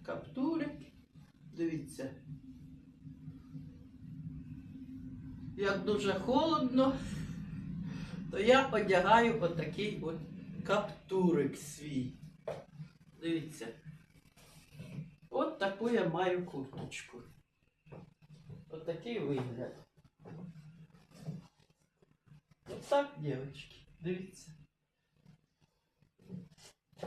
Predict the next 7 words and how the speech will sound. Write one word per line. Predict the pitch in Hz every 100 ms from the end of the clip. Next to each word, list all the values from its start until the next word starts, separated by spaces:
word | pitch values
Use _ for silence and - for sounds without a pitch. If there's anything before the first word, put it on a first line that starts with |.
| - - _ _ _ _ _ _ -
І |
отак. | 214 220 - 208 208 - - _ _ _ _ _ _ - - - - - -
Отак | 147 151 190 190 180
ззаді. | 127 135 127 131 127 - _ _ _ _ _ _ - - - _ - _ _ - _ _ - - -
Ну, | 254 311 349 - - - - 185
бачите, | 247 254 - 185
було | 170 196 214 226 220 -